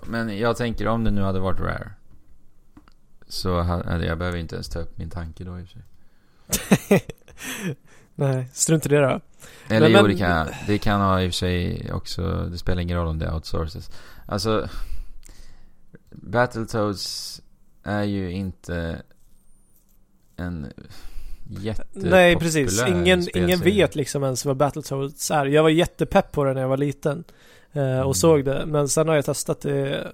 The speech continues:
Speaker 2: ba-, eller enbart testat det och inte funnit det, eh, väldigt, väldigt roligt.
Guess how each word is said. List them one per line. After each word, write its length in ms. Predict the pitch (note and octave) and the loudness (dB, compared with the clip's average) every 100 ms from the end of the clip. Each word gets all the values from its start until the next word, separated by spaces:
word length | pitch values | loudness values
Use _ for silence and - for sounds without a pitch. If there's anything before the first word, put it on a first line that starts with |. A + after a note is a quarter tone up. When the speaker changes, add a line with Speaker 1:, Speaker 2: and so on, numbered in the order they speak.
| - | -14
Speaker 2:
ba-, 340 | D#3+ E3+ D#3 | 0 6 6
eller 260 | D#3+ D3+ D#3 | 6 0 2
enbart 520 | F3+ C#3 E3 D#3 - | 2 4 2 2 -2
testat 340 | - C#3+ - - | -6 -6 -4 -2
det 160 | C#3+ | 0
och 140 | C3+ D3 | -2 -2
inte 220 | C#3 C#3+ | -4 -4
funnit 280 | D3 C3+ C3 | -4 -4 -2
det, 340 | D3 C#3+ C#3+ - - - - - - - | -2 -2 -4 -8 -20 -20 -20 -20 -20 -14
eh, 100 | - - - - - - - - | -14 -12 -16 -18 -20 -20 -16 -6
väldigt, 600 | D#3 C#3+ D3+ C#3 C#3 - | -4 2 4 6 4 0
väldigt 760 | C#3+ C3 C3 - - - - - - - - | -4 -2 -4 -8 -10 -10 -12 -18 -20 -20 -8
roligt. 600 | F#3 C#3+ C3 - - - | 0 2 2 -2 -10 -18